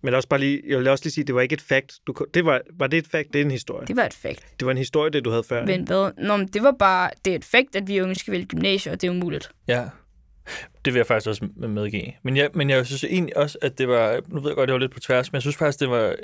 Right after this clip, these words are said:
Speaker 3: rigtig fedt at høre nyhederne fra dig.
Speaker 2: Jeg er ikke færdig.
Speaker 3: Nej. Jamen, det var bare, nu siger
Speaker 2: Nå,
Speaker 3: jeg bare lige
Speaker 2: ej,
Speaker 3: til os-,
Speaker 2: tak.
Speaker 3: jeg siger bare til vores redaktør, at det var, det var et fast indslag, så var man i hvert fald sikker på noget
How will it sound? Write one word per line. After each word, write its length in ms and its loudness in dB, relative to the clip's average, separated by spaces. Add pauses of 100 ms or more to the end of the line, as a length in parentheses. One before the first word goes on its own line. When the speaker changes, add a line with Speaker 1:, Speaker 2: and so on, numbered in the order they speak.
(120)
Speaker 3:
rigtig 220 -2
fedt 260 0
at 80 0
høre 160 0
nyhederne 420 -2
fra 200 -2
dig. 100 0 (420)
Speaker 2:
Jeg 20 -16
er 40 4
ikke 120 0
færdig. 220 2 (520)
Speaker 3:
Nej. 200 0 (800)
Jamen, 100 2
det 120 2
var 100 6
bare, 140 -10
nu 100 2
siger 100 2
Speaker 2:
Nå, 40 8
Speaker 3:
jeg 60 6
bare 100 8
lige 80 6
Speaker 2:
ej, 80 6
Speaker 3:
til 100 2
os-, 40 6
Speaker 2:
tak. 100 2 (360)
Speaker 3:
jeg 80 -2
siger 120 -6
bare 100 0
til 80 -8
vores 140 -6
redaktør, 340 -2
at 80 -4
det 80 0
var, 120 4
det 100 2
var 80 0
et 60 -4
fast 240 -2
indslag, 380 -6
så 100 -4
var 80 0
man 20 -4
i 20 -2
hvert 80 -4
fald 120 -4
sikker 280 -2
på 160 -4
noget 280 -4